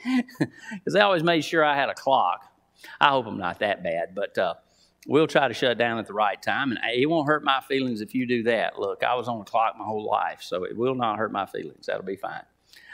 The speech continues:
Um, but as we get into this, you know, to, to think about the overview of the entire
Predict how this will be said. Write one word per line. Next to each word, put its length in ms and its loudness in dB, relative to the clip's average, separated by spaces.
Um, 540 2
but 100 8
as 100 2
we 120 2
get 180 6
into 180 2
this, 420 2
you 120 0
know, 200 2
to, 140 -2
to 180 -2
think 240 4
about 240 8
the 100 0
overview 500 6
of 100 -2
the 100 0
entire 560 2